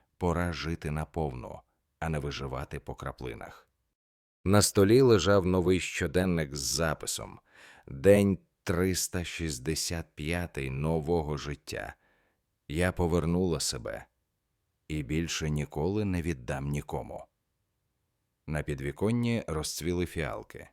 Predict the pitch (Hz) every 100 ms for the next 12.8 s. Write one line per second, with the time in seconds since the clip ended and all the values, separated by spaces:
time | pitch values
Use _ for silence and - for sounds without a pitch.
0 | _ _ - 82 71 76 98 - 69 58
1 | 90 - _ - 90 95 87 87 85 90
2 | 80 73 78 92 87 85 82 - 76 -
3 | - 101 - - - - 101 - 127 104
4 | 98 92 85 - 82 82 76 82 73 78
5 | 60 52 - - _ _ _ _ _ _
6 | _ - 113 95 82 78 - 131 104 65
7 | 64 - - 90 85 76 92 101 95 95
8 | 90 85 - 82 76 76 69 57 62 53
9 | - - - - - 82 104 104 - 135
10 | 127 117 92 82 104 117 104 92 85 71
11 | 67 69 82 85 85 - 71 78 76 69
12 | 69 - 65 65 - - -